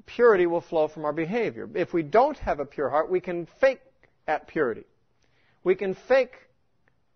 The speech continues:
that we're sexually pure in, in our minds and in our behavior. But if there's not purity of heart, there will be compromise. It may be kept secret,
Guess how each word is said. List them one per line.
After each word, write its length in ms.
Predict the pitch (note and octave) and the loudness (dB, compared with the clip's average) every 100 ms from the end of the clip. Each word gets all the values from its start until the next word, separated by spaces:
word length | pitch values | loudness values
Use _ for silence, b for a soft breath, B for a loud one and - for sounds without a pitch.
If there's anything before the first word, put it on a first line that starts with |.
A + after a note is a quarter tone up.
| _ | _
that 200 | D#3 E3 | 0 0
we're 140 | E3+ D3 | 0 -4
sexually 500 | - E3 - D3 B2+ | -2 -6 -6 -8 -8
pure 480 | - C#3 B2 F3 G3+ _ _ _ | -6 -2 -2 -4 -10 _ _ _
in, 380 | C#3 C3 B2+ G2+ _ _ _ | -10 -8 -12 -16 _ _ _
in 100 | B2 | -8
our 120 | A#2+ | -6
minds 540 | A#2 A#2 A#2 D#3 F3 | -4 -6 -6 -8 -12
and 120 | C#3 B2+ | -12 -10
in 60 | |
our 100 | A#2+ | -10
behavior. 500 | A#2 A#2+ B2 A#2 E3+ b b b b b | -10 -8 -8 -10 -14 b b b b b
But 140 | E3+ F3+ | -4 -4
if 180 | F#3 | -4
there's 200 | F#3 E3+ | -2 -4
not 260 | G3 B3+ - | 0 -2 -2
purity 300 | - A3+ G3+ | -4 -2 0
of 120 | F#3 | -2
heart, 300 | D3+ F3+ F3+ _ _ _ _ - | -4 -4 -4 _ _ _ _ -2
there 180 | E3+ | 0
will 100 | F3+ | 2
be 140 | E3 E3 | 0 -2
compromise. 800 | F3 F3 E3+ C#3+ G#2+ F#2+ _ _ _ _ _ _ _ _ _ _ _ _ _ _ _ _ _ _ _ _ _ _ | 2 0 0 -8 -10 -12 _ _ _ _ _ _ _ _ _ _ _ _ _ _ _ _ _ _ _ _ _ _
It 180 | - D#3 | -6 -6
may 140 | D3+ C3 | -6 -8
be 140 | A2+ | -8
kept 320 | - C#3+ C3+ | -10 -10 -10
secret, 420 | - B3+ - A2 | -8 -8 -8 -16